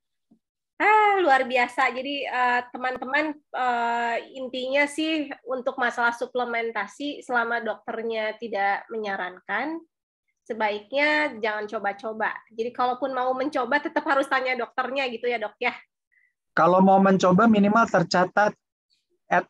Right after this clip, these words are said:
Speaker 2: eh, setidaknya ada dalam catatan medical record kita pernah ada, eh, mengkonsumsi ini, lalu kita ada parameternya gitu
Speaker 1: Ya,
Speaker 2: loh.
Speaker 1: ya, ya.
Speaker 2: Parameter awalnya apa? Misalnya C R P-nya, E S R-nya gitu ya,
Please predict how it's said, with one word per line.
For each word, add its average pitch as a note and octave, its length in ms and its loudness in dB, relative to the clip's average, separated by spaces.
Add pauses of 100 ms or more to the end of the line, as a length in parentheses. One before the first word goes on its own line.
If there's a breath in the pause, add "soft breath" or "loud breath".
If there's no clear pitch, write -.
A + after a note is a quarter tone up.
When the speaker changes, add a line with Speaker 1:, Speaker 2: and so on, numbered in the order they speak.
(180)
Speaker 2:
eh, E3+ 240 4
setidaknya F3 720 4
ada E3 160 4
dalam D3+ 320 4
catatan D3 540 2
medical C#3+ 340 2
record C3+ 400 0
kita F3 380 2
pernah D3+ 340 2
ada, C#3 320 2
eh, C#3 160 -2
mengkonsumsi C#3 800 0
ini, C#3 400 0
lalu D#3+ 320 2
kita F3 240 0
ada D#3+ 80 4
parameternya D#3+ 1040 2
gitu B2+ 160 -4
Speaker 1:
Ya, - 160 4
Speaker 2:
loh. G#2 140 2
Speaker 1:
ya, A3+ 180 -2
ya. G#3 160 -6
Speaker 2:
Parameter B2+ 480 0
awalnya C#3+ 560 6
apa? F#3 320 4
Misalnya C#3 480 0
C D3+ 80 0
R B2 320 4
P-nya, C#3+ 560 2
E B2 120 0 (200)
S - 80 -10
R-nya D3+ 720 2
gitu A2+ 240 -4
ya, D3 220 4